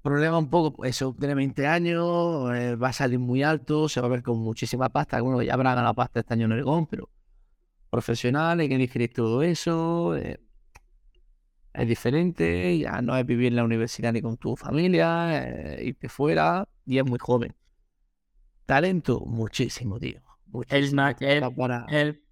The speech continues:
Speaker 2: el más tale-, el más, el más talentoso de la clase, el más joven, el más talentoso, es el diamante en bruto de la clase. Yo creo que si mantiene el nivel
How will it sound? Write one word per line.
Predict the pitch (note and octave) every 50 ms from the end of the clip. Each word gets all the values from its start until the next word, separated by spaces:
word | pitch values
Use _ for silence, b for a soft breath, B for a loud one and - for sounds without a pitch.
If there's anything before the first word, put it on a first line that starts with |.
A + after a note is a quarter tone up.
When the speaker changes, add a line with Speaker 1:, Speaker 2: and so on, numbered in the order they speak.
| _ -
Speaker 2:
el | D#3 D3 D3+ D#3
más | D3 D3+ D3 -
tale-, | - D3 C3+ C3+ - -
el | - D3+ D3+ D#3+ D3+
más, | C#3+ C#3 C3+ - - _ _ -
el | D3+ D3 C3+
más | C#3 D#3 D#3+ - -
talentoso | - D3+ C#3+ C#3+ C3+ C3+ - D#3 D#3 D3 D#3 C#3
de | C3
la | C3 D3+
clase, | - C3 B2+ - - -
el | D3+ D#3+ D#3+ D#3+ D3+
más | D3 C#3+ C#3 -
joven, | - D3+ D3+ E3 E3+ F3 - -
el | D3+ C#3+ C#3+ C#3
más | C#3+ C3+ B2+
talentoso, | - C3 B2+ B2+ B2 B2 - D3+ D#3 D#3 - - -
es | - E3 F3 D#3 - _ - - - _ _ - _ - _ _ _ _ _ _ _ _ _ - _ _ _ _ -
el | F3 E3+ F3+ F3 D#3+
diamante | E3 D#3+ D#3 D#3 E3 F3 F#3 F#3 D#3 F3
en | D#3+ D#3
bruto | D3+ D#3 E3 E3+ E3+ D#3
de | C3+
la | A#2 A#2
clase. | A2 B2 A#2+ B2 - - - - _ _ _ _ -
Yo | A2+ A2+ A2+ B2 C3+ C3
creo | - D3+ C#3+ C#3+ B2+ A2
que | D3 C#3+ C3+
si | C3 - - C#3 C3+ C3
mantiene | C3 C3 C3+ C3 B2+ C#3 C#3+ C#3+ C#3
el | C#3 C3+
nivel | C#3 C3+ C3+ C3+ C3 C3+ C#3 C3+ C3+